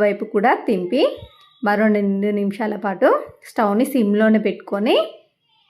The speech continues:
వీటిని కాలనివ్వాలండి. మనం సిమ్లోనే పెట్టుకుంటే ఇవి మంచి కలర్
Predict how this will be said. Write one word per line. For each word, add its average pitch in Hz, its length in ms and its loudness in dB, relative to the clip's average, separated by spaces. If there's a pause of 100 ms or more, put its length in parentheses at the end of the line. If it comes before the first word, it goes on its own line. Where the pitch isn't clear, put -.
(680)
వీటిని 202 380 -2 (1080)
కాలనివ్వాలండి. 202 720 -2 (1120)
మనం 240 240 0
సిమ్లోనే 247 440 2
పెట్టుకుంటే 220 460 0 (340)
ఇవి 240 200 2 (580)
మంచి 202 280 -6
కలర్ 202 260 0